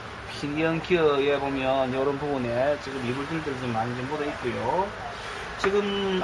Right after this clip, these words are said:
앞쪽으로 갔을 때게 축이 올라올 때 걸린다는 느낌이 난다고 말씀하셨는데, 제가 샤프트를 제가 점검해보니까 휘거나 이런 문제는 없는데, 다만 요 샤프트 쪽에 이물질들이 좀 많이 묻어 있습니다. 약간 좀,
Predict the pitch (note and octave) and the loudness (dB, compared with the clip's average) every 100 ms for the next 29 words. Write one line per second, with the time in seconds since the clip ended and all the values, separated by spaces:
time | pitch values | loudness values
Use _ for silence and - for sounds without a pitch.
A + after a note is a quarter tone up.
0 | - G3 - - D4 C#4+ B3 G3+ F3 G3+ | 2 0 0 0 2 6 8 8 8 2
1 | F#3 G3 E3 D3+ D3 C#3+ C3+ C3+ C3 F3+ | -2 0 6 8 10 10 8 8 6 4
2 | - A#3+ B3+ B3+ F#3+ E3+ - D#3 A#3+ A#3+ | -2 4 8 8 8 4 2 2 4 6
3 | F#3+ E3+ E3+ D#3+ C#3 C3+ C#3+ C3 A#2+ A#2 | 6 4 0 0 2 2 2 2 0 0
4 | C#3 B2+ C#3 C3 C#3 G#3 E3+ D#3 D#3 - | -2 -2 -2 -4 -2 0 2 2 -2 0
5 | C#4 - F#3+ E3 D3 E3+ G3 E3+ D#3 D#3+ | -2 0 2 2 2 0 0 0 0 -2
6 | C3+ - - F3 A3+ E3+ C#3+ E3+ F3+ D#3 | -4 -4 -2 4 10 12 12 10 8 2
7 | C3+ F3+ F3+ B2+ C3+ D#3 G3 G#3 C3+ A#2 | 0 0 0 0 -2 -4 0 2 2 0
8 | - - - - B2+ F#3 G3 F3+ B3 B3+ | -6 -10 -10 -2 8 10 10 6 4 2
9 | - F3+ D3+ C#3+ G3+ C4 A#3 F3+ D#3 A#2+ | 0 0 2 2 0 2 0 2 4 4
10 | A#2+ C#3+ C#3+ - B2 A#2+ A2 A#2 B2+ - | 2 0 0 0 -2 -2 -2 -2 -2 0
11 | E3+ D#3+ - - D#3+ D3 | -2 -2 -6 -8 -6 -4